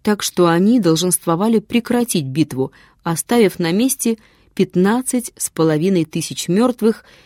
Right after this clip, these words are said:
и двадцать тысяч щитов. Греки назвали себя победителями. Их суеверие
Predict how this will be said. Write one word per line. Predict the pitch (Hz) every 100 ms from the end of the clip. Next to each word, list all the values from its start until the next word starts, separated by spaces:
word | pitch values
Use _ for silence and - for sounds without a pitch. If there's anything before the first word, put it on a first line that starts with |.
| _
и | 214
двадцать | 175 151 165 214 - 233 -
тысяч | - 139 151 -
щитов. | - - 165 - 120 - - _ _ _ _ _ _ _ _ _ _ _ _
Греки | 185 165 202 277 277 277
назвали | 214 180 151 185 233 220
себя | - 156 151
победителями. | 160 156 156 143 135 131 135 135 139 _ _ _ _ -
Их | 208 185
суеверие | - 185 180 170 247 202 131 151